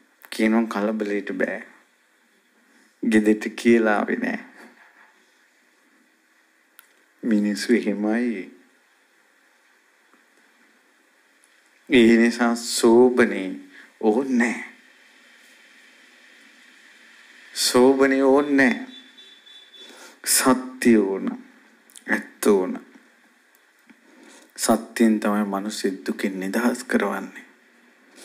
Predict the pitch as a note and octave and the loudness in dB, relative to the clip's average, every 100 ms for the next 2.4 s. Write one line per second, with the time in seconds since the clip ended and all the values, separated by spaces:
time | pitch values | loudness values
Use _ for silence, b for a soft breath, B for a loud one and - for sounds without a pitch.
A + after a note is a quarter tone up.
0 | B B B B - B2 C3+ C#3+ B2+ B2+ | B B B B 0 4 4 4 4 4
1 | C#3 C#3+ B2+ C3 C#3+ D3+ D3+ D3 C3+ C3+ | 4 4 4 4 2 2 2 2 2 2
2 | E3+ F3 F3 | 2 4 2